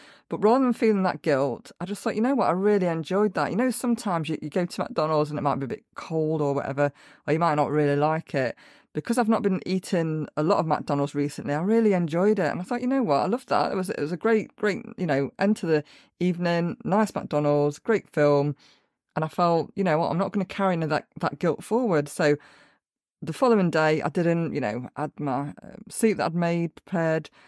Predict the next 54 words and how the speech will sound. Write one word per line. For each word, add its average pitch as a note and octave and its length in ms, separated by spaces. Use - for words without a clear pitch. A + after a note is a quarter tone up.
and D#3+ 100
all F#3+ 100
those E3+ 240
things. D#3+ 320
And D#3 100
I D3 120
just G#3 180
got - 160
straight D3 180
back - 180
on E3 100
plan, C4+ 280
and F3+ 300
I, F#3 60
I - 40
enjoyed G3+ 440
it. D3+ 180
And E3+ 100
I E3+ 40
was A#3 260
wondering, G3 400
"Am E3+ 160
I E3+ 60
gonna E3 200
have D3 140
a D#3+ 60
loss, D#3 480
or C#3 640
am D3 100
I - 20
gonna D3 160
stay D3 240
the C#3 80
same, C3+ 640
or C3 400
am C#3 140
I C#3 60
actually - 240
gonna C3 180
put - 220
back - 260
on?" C3 160
So F#3+ 120
I F#3 40
went A#3 180
to - 60
group G#3+ 320
on G3 60
the F3+ 60
Saturday G3+ 280
morning, F3 260
got G3 200
weighed G3+ 280
in, D3 340